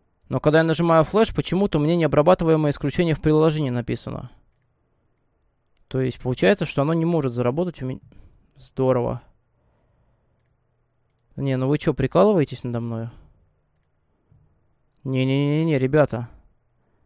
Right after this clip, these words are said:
Давайте мы избежим таких, э, юморесок. Это же не смешно.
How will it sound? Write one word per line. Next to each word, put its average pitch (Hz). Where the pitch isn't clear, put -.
Давайте 156
мы 160
избежим 156
таких, -
э, 131
юморесок. 147
Это 139
же 143
не 147
смешно. 156